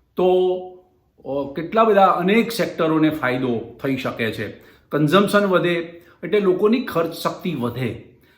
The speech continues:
ખર્ચ શક્તિ ક્યારે વધે? કરવેરા ઘટે ત્યારે. કરવેરા ઘટે ત્યારે અને પગાર, આ, પગારની આવક, ઇન્કમ વધે ત્યારે લોકોની ખર્ચ શક્તિ વધે. ખર્ચ શક્તિ વધે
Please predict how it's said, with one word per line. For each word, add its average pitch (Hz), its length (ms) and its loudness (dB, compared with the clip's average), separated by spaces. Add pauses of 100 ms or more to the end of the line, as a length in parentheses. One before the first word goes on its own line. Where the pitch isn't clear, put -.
(320)
ખર્ચ 202 240 2
શક્તિ 233 360 0
ક્યારે 208 300 4
વધે? 202 260 0
કરવેરા 165 800 0
ઘટે 139 280 0
ત્યારે. 98 460 -6 (380)
કરવેરા 170 520 0
ઘટે 147 420 -2
ત્યારે 170 280 0
અને 180 200 0
પગાર, 170 420 0 (440)
આ, 151 80 -4 (100)
પગારની 196 480 4
આવક, 110 340 -2 (220)
ઇન્કમ 196 440 0
વધે 135 320 0 (500)
ત્યારે 165 220 0
લોકોની 165 400 -2
ખર્ચ - 280 -4
શક્તિ 143 400 -8
વધે. 113 440 -6 (300)
ખર્ચ 220 260 0
શક્તિ 185 440 -2
વધે 147 600 0